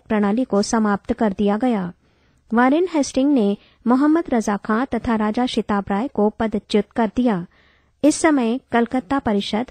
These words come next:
और उनके प्रधान को मिलाकर राजस्व बोर्ड की स्थापना की गई।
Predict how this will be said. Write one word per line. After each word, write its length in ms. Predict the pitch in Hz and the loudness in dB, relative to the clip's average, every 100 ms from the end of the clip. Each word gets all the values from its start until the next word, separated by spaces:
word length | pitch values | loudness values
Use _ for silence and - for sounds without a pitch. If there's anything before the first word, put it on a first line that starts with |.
| - | -2
और 140 | 208 - | -2 0
उनके 240 | 220 208 | -2 -2
प्रधान 400 | 196 196 214 208 | -2 -2 0 -2
को 160 | - 190 | 0 0
मिलाकर 560 | 190 196 254 214 180 - - _ 214 | 0 -2 -4 -2 -2 -4 -20 _ 0
राजस्व 420 | 226 277 - 330 | 2 0 0 0
बोर्ड 260 | 277 269 | 0 0
की 140 | - 262 | 0 -2
स्थापना 460 | - 226 - 202 | -2 -4 -2 -4
की 200 | 196 233 | -2 -2
गई। 280 | 220 208 170 | 2 0 0